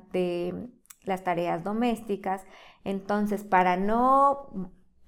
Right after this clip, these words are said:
digamos, sobresaturar nuestra vida con tantas responsabilidades, conscientemente muchas veces elegimos trabajos con menor carga de,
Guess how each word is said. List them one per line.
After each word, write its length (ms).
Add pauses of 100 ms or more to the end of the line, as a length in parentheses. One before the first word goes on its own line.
digamos, 480
sobresaturar 1160 (380)
nuestra 500
vida 300
con 240
tantas 420
responsabilidades, 1200 (880)
conscientemente 1300 (200)
muchas 340
veces 300
elegimos 640 (320)
trabajos 800 (160)
con 160
menor 480
carga 640
de, 720